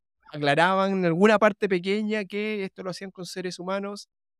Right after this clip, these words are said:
Y acá mi compañero Tomás Sánchez hizo la investigación y me demostró que efectivamente nos mintió Amazon. Nos mintió, nos dijo que se hacía con,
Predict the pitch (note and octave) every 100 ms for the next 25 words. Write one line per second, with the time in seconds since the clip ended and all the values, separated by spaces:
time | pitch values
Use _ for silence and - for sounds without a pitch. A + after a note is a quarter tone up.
0 | _ - - G3 E3 F3+ F#3 F3 D#3 D#3+
1 | F#3 G3 F3 F#3 - G3 - F#3+ - B3
2 | B3+ A#3+ G3 E3 - D#3+ D#3 F#3 G#3+ -
3 | E3 E3 D#3+ D#3 C#3 _ G#3+ A#3+ G#3+ A3
4 | G#3 F3+ F#3+ G#3 F3+ D#3+ - F#3+ G#3 G#3
5 | G#3 G#3 _ _ E3 E3 D3+ - A#3+ A#2
6 | G2+ - - _ D3 C#3+ C#3+ - A#3 A#3
7 | A3 D#3+ E3 F#3 F3 E3 C#3+ - G3+ G#3
8 | F#3 G3 G3+